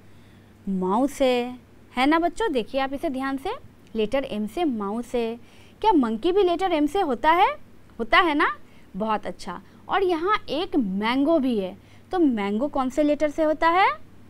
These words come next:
एम से ही होता है, यानी कि यहाँ माउस, मैंगो और मंकी लेटर एम से स्टार्ट हो रहा है। ठीक है, अब ये आता है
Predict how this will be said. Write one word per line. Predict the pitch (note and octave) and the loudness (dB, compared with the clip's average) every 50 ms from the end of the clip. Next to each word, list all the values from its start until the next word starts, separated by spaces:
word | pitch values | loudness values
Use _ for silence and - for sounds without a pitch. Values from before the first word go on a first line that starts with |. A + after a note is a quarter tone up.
| - - - - | -20 -20 -10 -6
एम | - A3 A3+ A3+ G#3 | -4 -2 -2 -2 -2
से | - - G#3 B3+ | 0 2 2 4
ही | D4+ G4+ G#4+ | 6 6 6
होता | E4+ D4 - - G#3 G3 | 4 2 -2 -2 -4 -4
है, | G3+ F#3+ F3 E3+ - - - - - - A3 | -4 -6 -10 -12 -14 -18 -20 -20 -14 -8 -6
यानी | G#3+ G#3 G#3+ A#3 C#4 E4+ E4 | -4 -4 -2 -2 -2 -2 -2
कि | - - D4 | -2 -2 -2
यहाँ | D4 D4 C4+ A#3+ A3 A#3 C#4 F4+ G4 | 0 0 0 0 0 0 0 0 2
माउस, | E4 B3+ G#3+ G3+ G3+ G#3 G#3+ A3 A#3 B3+ D4 F#4 F4 - - - - - - - - - - - - - - - | 2 0 0 -2 -4 -4 -2 -2 0 0 0 0 -2 -4 -12 -20 -20 -20 -20 -20 -20 -20 -20 -20 -20 -14 -8 -6
मैंगो | G#3 G#3 G3 F#3+ G3 G3 F#3+ G#3 B3 D4 F#4+ A#4+ B4+ - - - - | -4 -4 -2 -2 -4 -2 2 4 4 4 4 2 -4 -8 -14 -10 -8
और | - G#3 G#3 G3+ | -6 -6 -4 -4
मंकी | G3 G3 F#3+ F3+ F#3 G3 F#3+ - E4 G#4 A4+ | -4 -4 -4 -4 -6 -6 -4 0 2 4 4
लेटर | F4+ B3+ G#3 F#3+ F#3+ F#3+ - - D#4+ F#4+ - - - | 4 2 0 -4 -6 -6 -2 0 0 0 0 -4 -8
एम | G#3+ G3+ G3+ G3+ | -10 -10 -8 -8
से | F#3+ - - G#4 G#4+ | -8 -6 -6 -6 -6
स्टार्ट | - - - - A#3 F#3 F3 F#3 - - | -6 -8 -10 -8 -8 -8 -8 -10 -12 -14
हो | E3+ | -14
रहा | E3+ F3 E3 | -12 -14 -16
है। | - - - - - - - - - - - - - | -16 -18 -20 -20 -20 -20 -20 -20 -20 -20 -20 -20 -14
ठीक | - B3+ B3 - | -12 -10 -6 -4
है, | G4+ B4+ C5 - - - - - - - - - - - | -4 -4 -4 -8 -14 -20 -20 -20 -20 -20 -20 -20 -4 2
अब | - G4+ G#4 G4 | 2 4 4 6
ये | F4+ E4 D4+ | 6 6 4
आता | C#4 - - G3+ G3+ G3 - G#3+ G#3 | 4 2 0 -4 -6 -6 -4 -6 -4
है | G#3+ G#3 A#3 C4 F4 | -4 -2 0 0 2